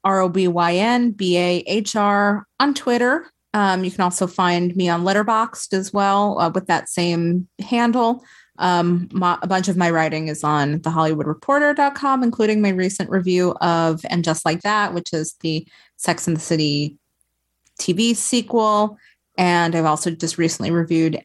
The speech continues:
Emily in Paris season two, so that should be coming out,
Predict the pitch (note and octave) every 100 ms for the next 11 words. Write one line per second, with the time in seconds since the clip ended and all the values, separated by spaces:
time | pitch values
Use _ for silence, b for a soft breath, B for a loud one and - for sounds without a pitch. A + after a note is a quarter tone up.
0 | _ - E3+ E3 E3 D#3 D3+ C3+ - -
1 | C4 B3+ C4 - C4 C4 C4+ B3+ - C4
2 | B3+ B3 - - - G#3 G#3+ A3 G#3 G#3
3 | G3+ G#3+